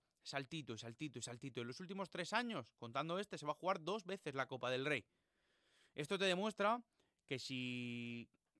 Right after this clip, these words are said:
eh, sigues apostando y mantienes la apuesta firme y dejas trabajar, al final los resultados llegan. En ese sentido, enhorabuena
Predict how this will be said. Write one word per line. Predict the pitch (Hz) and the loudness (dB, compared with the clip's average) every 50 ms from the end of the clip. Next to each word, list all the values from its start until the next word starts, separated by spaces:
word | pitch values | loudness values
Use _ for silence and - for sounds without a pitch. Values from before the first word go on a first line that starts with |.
| _ _ - | _ _ -10
eh, | - 127 127 123 123 120 120 117 117 | -8 -6 -4 -2 -2 0 -2 -2 -4
sigues | 113 - - 190 180 185 214 - | -4 -4 -6 -4 -4 -4 -4 -2
apostando | 196 185 143 170 143 - - 196 202 208 185 175 185 202 208 - | -2 -4 -4 -6 -4 2 4 4 4 4 2 0 -2 -2 -4 -6
y | - 120 117 | -8 -8 -4
mantienes | 117 117 117 113 - 170 180 196 190 | -4 -4 -4 -2 -2 -2 -2 0 2
la | 180 151 | 2 2
apuesta | 143 165 175 170 - 156 139 | 2 2 0 0 0 -2 -2
firme | - 196 202 196 185 175 165 160 - _ - | -2 -2 -2 -2 0 -2 -2 -4 -6 _ -10
y | 127 123 120 117 | -8 -6 -4 -2
dejas | 135 - - - 127 110 - _ | -2 -2 -2 -4 -8 -10 -8 _
trabajar, | - - - 175 156 117 107 - - 131 120 110 113 143 - _ _ _ _ _ _ _ _ _ _ _ _ _ _ _ _ _ | 0 4 6 6 6 4 2 0 0 2 4 4 2 0 -4 _ _ _ _ _ _ _ _ _ _ _ _ _ _ _ _ _
al | - 120 - | -4 -2 0
final | - 139 139 160 180 208 214 - _ | 2 4 4 6 6 4 2 -2 _
los | - 135 139 139 | 0 2 4 4
resultados | 139 135 - 156 131 - 170 185 180 135 | 2 2 0 0 2 4 4 4 4 2
llegan. | 131 123 107 92 85 90 _ _ _ _ - | 0 -4 -4 -4 -8 -16 _ _ _ _ -4
En | - 151 170 | -2 0 0
ese | 190 180 202 | 0 0 -2
sentido, | 175 160 143 135 185 202 226 233 233 - - | -2 -4 -4 -4 -2 0 2 0 0 0 0
enhorabuena | 143 147 143 151 170 208 220 214 170 156 160 170 185 190 190 214 240 247 | 0 2 2 2 4 6 6 6 6 6 4 2 2 2 4 2 2 2